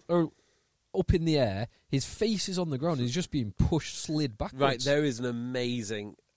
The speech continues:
Speaker 2: period of scrimmaging. It is New Zealand. No, it's not. It's Argentina, in Argentina, against Australia.
Speaker 1: Australia.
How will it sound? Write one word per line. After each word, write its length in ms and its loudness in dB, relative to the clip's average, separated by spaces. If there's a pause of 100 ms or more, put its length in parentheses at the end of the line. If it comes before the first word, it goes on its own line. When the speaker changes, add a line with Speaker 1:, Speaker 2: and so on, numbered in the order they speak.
Speaker 2:
period 240 -8
of 80 -12
scrimmaging. 500 -10
It 220 -12
is 160 -12
New 180 -10
Zealand. 580 -12
No, 280 -8
it's 100 -10
not. 160 -6 (380)
It's 240 -14
Argentina, 800 -4 (720)
in 160 2
Argentina, 640 -4 (720)
against 760 -8 (340)
Australia. 320 -4
Speaker 1:
Australia. 680 0